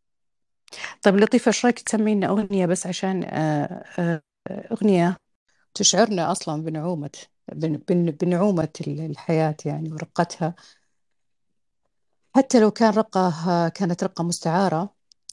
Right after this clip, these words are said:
هي الأغاني حق-، حقيقة يعني. آم،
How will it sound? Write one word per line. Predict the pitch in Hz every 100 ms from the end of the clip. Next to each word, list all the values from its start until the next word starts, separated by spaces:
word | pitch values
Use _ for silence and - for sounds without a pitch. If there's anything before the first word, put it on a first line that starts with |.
| - _ _ _ 170
هي | 190 180
الأغاني | 156 151 151 151 151 156 156 151 170 175 156 143 - -
حق-، | 143
حقيقة | - - 151 156 147 135
يعني. | - 127 _ _ _ _ -
آم، | 170 165 151 156 156 165 165